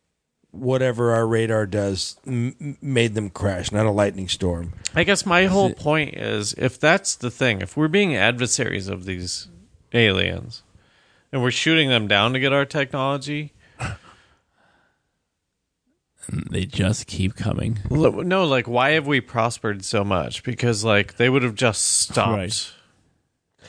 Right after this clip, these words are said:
Speaker 2: coming around. They would have given it to fucking anybody else.
Speaker 1: But, like, picture, th-, th-, and this is a bad fucking parallel, but, but picture a, a, uh, <clears throat>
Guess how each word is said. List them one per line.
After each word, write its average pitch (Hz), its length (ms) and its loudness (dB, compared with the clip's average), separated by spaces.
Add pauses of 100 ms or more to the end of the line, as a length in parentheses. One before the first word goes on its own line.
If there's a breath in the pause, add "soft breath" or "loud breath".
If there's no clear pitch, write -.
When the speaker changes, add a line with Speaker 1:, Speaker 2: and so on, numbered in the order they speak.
(100)
Speaker 2:
coming 131 320 2
around. 113 640 4
They 123 100 4
would 123 120 2
have 104 180 0
given 117 260 2
it 101 200 0
to 98 480 -2 (260)
fucking 107 480 2
anybody 101 600 2
else. 90 540 -2 (240)
Speaker 1:
But, 151 260 0
like, 170 220 2
picture, 185 640 2
th-, 180 240 0
th-, 165 180 0
and 165 200 4
this 165 160 4
is 120 120 2
a 120 80 4
bad 113 720 2
fucking 107 400 0
parallel, 95 560 0 (460 loud breath)
but, 120 340 2
but 113 440 -2
picture 170 680 2
a, 131 280 2 (100)
a, 120 420 2
uh, 110 360 0 (140)
<clears throat> 392 720 -2